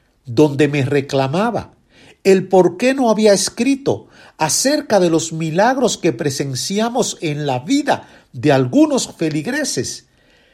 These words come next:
gracias a la intercesión del rosario ante la Virgen.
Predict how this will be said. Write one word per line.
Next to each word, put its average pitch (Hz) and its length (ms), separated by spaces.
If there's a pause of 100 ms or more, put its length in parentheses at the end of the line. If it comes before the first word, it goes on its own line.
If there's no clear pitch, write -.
(220)
gracias 156 1000
a 143 120
la 131 100
intercesión 127 1080
del 147 160
rosario 233 840 (580)
ante 123 380
la 110 140
Virgen. 101 540